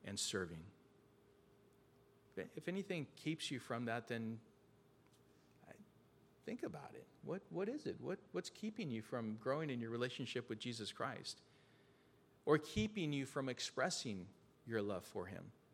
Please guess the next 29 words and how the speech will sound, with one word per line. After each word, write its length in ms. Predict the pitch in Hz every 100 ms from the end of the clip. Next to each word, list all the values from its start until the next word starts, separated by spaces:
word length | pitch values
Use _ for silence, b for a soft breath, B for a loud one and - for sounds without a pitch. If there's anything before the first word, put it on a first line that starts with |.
| b b -
according 560 | - 135 - 175 156 131
to 120 | 117
God's 320 | 113 117 107 120
word? 300 | 135 - - - - - - - - - - - - - - - - - - - - - - - - - - B B B
First 240 | 190 -
Corinthians 360 | - 185 175 165
fifteen 380 | - 165 - 160
thirty-three 480 | 147 143 127 - 131
and 80 |
thirty-four, 400 | 127 123 120 -
to 80 | 135
give 160 | 117 135
you 80 | 127
an 60 |
example. 500 | 104 107 110 107 - - B B B B -
Do 100 | 156
not 200 | 170 170
be 100 | 151
deceived. 560 | 123 - 160 160 165 165 B B B - 127
Bad 320 | 139 147 160
company 480 | 156 143 143 139 135 139
ruins 340 | 120 117 117
good 160 | 117 113
morals. 560 | 113 107 87 - - -
Remember 320 | 123 139 143
I 40 | 127
told 220 | 143 127
you 160 | 127
there, 220 | 113 113